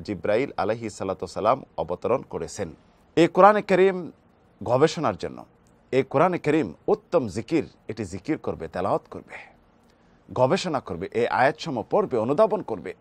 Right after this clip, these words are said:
এর মাঝে কি রয়েছে। "কিতাবুন আনজালনাহু ইলাইকা মুবারাকুন লিয়াদাব্বারু আয়াতিহি ওয়া লিয়াতাযাক্কারা উলুল আলবাব।" এটি বরকতময় একটি কিতাব যা, হে নবী, তোমার নিকট অবতরণ করা হয়েছে, যাতে মানুষ আয়াতসমূহ অনুধাবন করে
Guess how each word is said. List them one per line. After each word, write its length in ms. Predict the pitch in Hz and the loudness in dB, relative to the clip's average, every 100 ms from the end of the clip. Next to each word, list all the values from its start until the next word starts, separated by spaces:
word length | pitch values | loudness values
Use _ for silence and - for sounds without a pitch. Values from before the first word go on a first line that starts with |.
| _ | _
এর 100 | - | -4
মাঝে 200 | 123 113 | -2 -4
কি 160 | 101 202 | -4 -4
রয়েছে। 340 | 147 82 - - _ _ _ _ _ _ _ | -4 -6 -12 -18 _ _ _ _ _ _ _
"কিতাবুন 500 | - 135 185 156 139 127 | -4 4 8 8 6 0
আনজালনাহু 600 | 131 117 127 127 127 117 | -4 0 0 2 2 2
ইলাইকা 340 | 110 120 107 | 2 0 0
মুবারাকুন 540 | 104 104 165 185 160 131 | -4 2 4 4 0 -4
লিয়াদাব্বারু 720 | 107 113 98 180 165 180 147 | 2 0 6 6 8 6 6
আয়াতিহি 720 | 123 127 123 107 160 147 135 - | 6 6 6 4 0 -2 -4 0
ওয়া 100 | 107 | 0
লিয়াতাযাক্কারা 640 | 104 92 95 135 - 101 85 | 0 -2 -2 -2 -2 -4 -2
উলুল 220 | 139 117 - | -2 -4 -4
আলবাব।" 340 | 82 90 101 _ _ _ _ _ _ _ | -8 -6 -8 _ _ _ _ _ _ _
এটি 200 | 160 208 | 2 2
বরকতময় 600 | 131 143 135 208 - 202 | 4 4 4 -2 4 2
একটি 180 | 180 175 | 2 -4
কিতাব 400 | - - 185 208 _ - - | -2 6 6 6 _ -18 -12
যা, 360 | 104 117 147 139 _ - | 2 4 4 2 _ -2
হে 80 | 147 | 0
নবী, 260 | 135 113 | 0 -2
তোমার 260 | 156 135 127 | -2 0 0
নিকট 300 | 113 107 107 | 0 -2 -2
অবতরণ 480 | 95 95 104 139 160 | 0 0 0 0 0
করা 200 | 175 180 | 0 0
হয়েছে, 360 | 175 151 190 - _ _ _ _ _ _ 107 | 0 -4 -8 -8 _ _ _ _ _ _ 2
যাতে 460 | 147 175 226 185 - _ - | 4 6 4 4 -2 _ -6
মানুষ 640 | 117 160 220 - - - _ _ _ - | -2 0 -2 -4 -10 -14 _ _ _ 4
আয়াতসমূহ 760 | 131 185 190 - 180 160 156 | 6 6 2 -4 -4 -4 2
অনুধাবন 600 | 160 - 131 185 196 165 | 0 2 2 6 6 4
করে 280 | 139 123 87 | 0 0 0